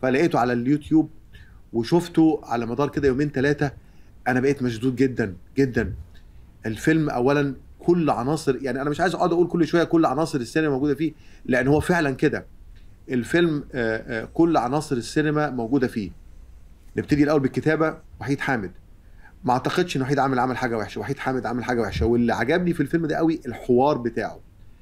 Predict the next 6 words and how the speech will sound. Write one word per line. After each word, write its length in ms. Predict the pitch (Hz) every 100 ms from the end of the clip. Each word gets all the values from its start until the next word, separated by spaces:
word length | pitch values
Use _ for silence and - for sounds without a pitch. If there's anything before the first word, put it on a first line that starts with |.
| - -
الحوار 320 | - 135 160
بتاعه 360 | 135 143 151 139
كل 360 | - 170 147
كلمة 320 | 127 151 143
موزونة. 560 | 131 127 117 131 107 85 - - - - - - 127
آه، 260 | 123 117